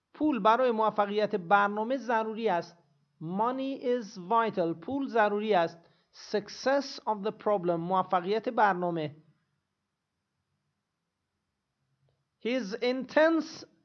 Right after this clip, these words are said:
vitality was easily observable.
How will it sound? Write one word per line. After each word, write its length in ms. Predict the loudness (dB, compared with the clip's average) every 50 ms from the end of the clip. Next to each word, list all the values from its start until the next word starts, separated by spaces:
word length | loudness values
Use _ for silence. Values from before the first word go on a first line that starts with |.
| _ _ _ _
vitality 1040 | -4 0 2 4 4 2 0 0 0 2 4 4 4 4 4 2 0 0 0 2 2 2
was 360 | 2 4 4 4 2 0 -6 -12 -6 0
easily 500 | 2 4 4 4 4 4 6 6 4 4
observable. 840 | 2 2 2 4 4 6 6 6 4 4 4 2 0 0 -2 -8